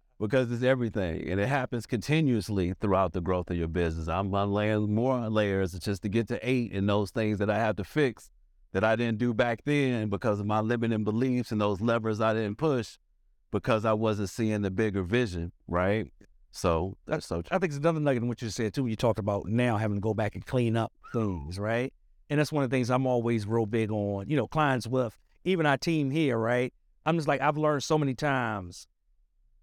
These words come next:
Speaker 2: the importance of just doing stuff right the first time,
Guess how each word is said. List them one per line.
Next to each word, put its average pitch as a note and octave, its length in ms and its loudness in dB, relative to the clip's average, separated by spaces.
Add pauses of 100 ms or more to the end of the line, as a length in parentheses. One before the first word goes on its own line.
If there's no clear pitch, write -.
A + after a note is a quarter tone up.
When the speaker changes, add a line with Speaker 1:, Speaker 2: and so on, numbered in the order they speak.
(320)
Speaker 2:
the D3 140 2
importance C3+ 600 0
of A2+ 120 0
just A#2 320 -2 (160)
doing C#3 320 0
stuff A2 380 -2
right B2 500 -2 (840)
the C#3 140 0
first E3+ 420 0
time, A2+ 480 -2